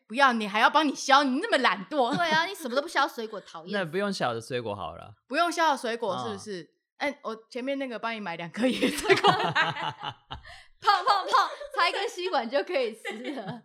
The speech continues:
Speaker 2: <laughs> 好啦，我们这集就这样。可是我那一天，就前两天看到我朋友在F B上分享说，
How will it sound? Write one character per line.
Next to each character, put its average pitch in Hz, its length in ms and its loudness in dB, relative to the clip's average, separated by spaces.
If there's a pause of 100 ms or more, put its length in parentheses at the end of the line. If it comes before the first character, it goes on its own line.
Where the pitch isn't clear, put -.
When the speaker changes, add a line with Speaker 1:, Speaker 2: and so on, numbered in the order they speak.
(200)
Speaker 2:
<laughs> - 280 -20
好 196 140 -6
啦， 185 320 -2
我 208 100 -10
们 240 100 -8
这 320 140 -8
集 233 80 -8
就 247 140 -8
这 233 240 -6
样。 190 280 -2
可 208 140 -12
是 277 300 -8 (680)
我 208 160 -6
那 311 180 -6
一 294 220 -8
天， 240 720 -8
就 285 120 -10
前 196 340 -10
两 175 200 -8
天 202 220 -12
看 233 100 -10
到 220 140 -6
我 175 100 -8
朋 180 200 -14
友 170 100 -14
在 175 140 -10
F 156 320 -12
B 175 160 -16
上 165 320 -12
分 185 240 -12
享 - 200 -20
说， 160 540 -16